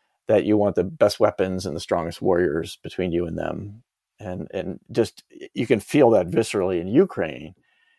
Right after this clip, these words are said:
It just leaves so many blind spots that I don't blame the Ukrainians for not being able to see, but it seems so obvious to me. Um, I just got off a webinar where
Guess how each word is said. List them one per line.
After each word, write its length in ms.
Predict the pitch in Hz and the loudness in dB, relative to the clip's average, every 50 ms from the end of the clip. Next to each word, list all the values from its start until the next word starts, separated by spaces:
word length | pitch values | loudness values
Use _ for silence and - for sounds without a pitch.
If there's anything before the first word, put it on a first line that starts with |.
| _ _ _ _ | _ _ _ _
It 240 | - 104 101 92 - | -2 -2 -2 -2 -2
just 320 | - 135 127 120 - - - | 2 4 4 4 4 0 2
leaves 320 | 123 123 120 113 107 - | 4 4 6 4 4 2
so 200 | - - 135 135 | 2 0 2 2
many 500 | 131 123 117 110 107 101 101 98 95 90 | 2 2 0 2 0 0 0 0 0 -2
blind 580 | 85 - 95 95 107 117 127 139 143 139 131 - | -2 -4 -2 0 2 2 2 2 2 0 -2 -4
spots 640 | - - - 82 73 80 80 71 - - - - | -6 -8 -8 -8 -8 -8 -10 -12 -14 -14 -16 -10
that 420 | - 98 101 92 92 92 87 85 - _ _ _ _ _ _ _ _ _ _ - | -6 -4 -2 0 0 0 -2 -4 -6 _ _ _ _ _ _ _ _ _ _ -4
I 120 | 95 98 | -2 -2
don't 160 | 104 - 98 | -2 -2 -2
blame 240 | - 110 120 151 175 | 0 2 4 4 6
the 80 | 165 131 | 6 4
Ukrainians 440 | 113 101 - 104 98 98 95 87 | 4 2 2 0 0 0 -2 -4
for 80 | - 95 | -4 -2
not 200 | 95 95 92 - | 0 0 0 0
being 120 | 92 87 | 0 0
able 160 | 95 90 82 80 | 0 -2 -2 -2
to 60 | 82 | -4
see, 200 | - - 107 101 | 0 2 2 2
but 120 | 85 - | 2 -2
it 100 | 87 - | -6 -6
seems 260 | - - 113 104 - | -4 -4 -4 -4 -2
so 200 | - - 123 101 69 | 2 2 4 4 6
obvious 360 | 107 107 101 101 92 78 - | 4 4 4 2 -2 -4 -4
to 100 | - 104 | -8 -6
me. 440 | 90 110 127 123 95 73 78 85 - _ _ _ _ _ _ _ _ _ _ _ _ _ _ _ _ _ | -4 -2 -2 -2 -2 -4 -6 -8 -14 _ _ _ _ _ _ _ _ _ _ _ _ _ _ _ _ _
Um, 420 | - - 90 90 92 87 - 73 69 - | -10 -8 -6 -6 -6 -8 -10 -12 -12 -12
I 60 | 104 | -10
just 180 | - 127 113 - | -8 -8 -2 2
got 140 | 127 113 113 | 4 6 6
off 200 | 110 107 - 117 | 4 4 2 0
a 60 | 104 | 2
webinar 640 | 113 120 139 156 127 110 95 90 87 90 90 90 95 | 4 2 4 2 2 0 0 0 0 -2 -2 -2 -4
where 460 | 98 98 95 92 92 90 90 90 | -2 -2 -2 -2 -2 -4 -4 -6